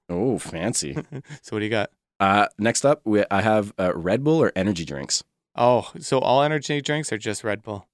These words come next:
Speaker 1: Particularly Red Bull,
Speaker 2: Yeah, there's
Speaker 1: but
Speaker 2: something that pisses me off about Red Bull too, man. <laughs>
Speaker 1: Yeah,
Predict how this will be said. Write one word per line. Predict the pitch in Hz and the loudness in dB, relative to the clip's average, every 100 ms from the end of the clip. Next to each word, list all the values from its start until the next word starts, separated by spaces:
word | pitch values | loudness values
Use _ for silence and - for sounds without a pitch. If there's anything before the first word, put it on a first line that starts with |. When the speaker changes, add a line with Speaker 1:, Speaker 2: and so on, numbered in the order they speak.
| - | 0
Speaker 1:
Particularly | 139 165 185 175 160 | 0 0 0 2 2
Red | 117 110 | 4 2
Bull, | 139 151 143 | 0 -2 0
Speaker 2:
Yeah, | 117 110 | 2 4
there's | 101 | 6
Speaker 1:
but | |
Speaker 2:
something | 131 | 4
that | 127 110 | 2 0
pisses | 123 107 | -2 -2
me | 107 | -4
off | 98 101 | -4 -4
about | 101 | -4
Red | 104 98 | -2 -4
Bull | - 107 | -4 -4
too, | - 123 | -2 2
man. | 131 208 175 | 6 6 8
<laughs> | |
Speaker 1:
Yeah, | - 104 | 8 8